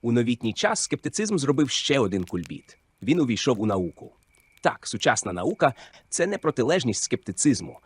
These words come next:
а його дитина. Адже що таке науковий метод? Це систематичне сумнівування. Ми ставимо гіпотезу, тестуємо її, намагаємось спростувати. Ми ніколи не кажемо: «Доведено назавжди». Ми кажемо: «Поки що найкраще пояснення».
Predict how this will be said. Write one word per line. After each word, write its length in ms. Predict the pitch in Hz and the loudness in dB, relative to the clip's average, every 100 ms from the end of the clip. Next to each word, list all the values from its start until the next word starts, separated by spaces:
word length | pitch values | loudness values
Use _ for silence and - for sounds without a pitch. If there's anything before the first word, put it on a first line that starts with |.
| - | -18
а 100 | - | -8
його 240 | 98 95 120 | -6 -2 -2
дитина. 540 | 107 - 107 80 - - _ _ _ _ - | -2 -2 -2 -4 -10 -20 _ _ _ _ -4
Адже 300 | - 113 120 | -4 -2 -4
що 280 | - - | -4 -4
таке 220 | 247 214 156 | -4 -2 2
науковий 500 | 135 107 131 113 98 | 2 4 2 4 2
метод? 440 | 95 - - - _ _ _ - - | 0 -6 -16 -20 _ _ _ -18 -6
Це 180 | 175 | -4
систематичне 680 | 196 165 151 117 - 190 165 | -2 -2 -2 0 0 -2 0
сумнівування. 840 | 131 - 139 120 110 90 71 65 - _ _ _ _ | 0 2 4 4 2 0 -4 -12 -18 _ _ _ _
Ми 120 | - 170 | -4 -2
ставимо 420 | - 190 180 117 | 2 4 4 2
гіпотезу, 580 | 101 - 190 101 80 - | 0 0 0 0 -8 -6
тестуємо 560 | 110 - 165 156 101 80 | -4 0 6 6 6 2
її, 240 | 69 - - | -8 -16 -6
намагаємось 480 | 123 127 160 165 - | -2 2 2 2 0
спростувати. 680 | - 127 - 104 - 58 - _ - - | -2 -4 -2 -2 -2 -8 -20 _ -20 -16
Ми 160 | - 160 | -2 0
ніколи 320 | 185 175 196 | 0 0 0
не 60 | 185 | 2
кажемо: 340 | 135 123 120 | 2 4 2
«Доведено 380 | 107 113 120 110 | 4 2 4 2
назавжди». 560 | 104 101 95 80 78 - - - | 2 0 -2 -4 -12 -16 -20 -10
Ми 100 | - | -4
кажемо: 420 | 160 190 170 156 - _ - | 0 2 4 2 0 _ -2
«Поки 240 | - 202 | -2 -2
що 240 | - 190 | 0 2
найкраще 600 | 160 147 - 143 - - | 4 4 2 -2 0 -2
пояснення». 760 | - 113 101 101 - - - - | 0 0 2 0 -2 -6 -14 -18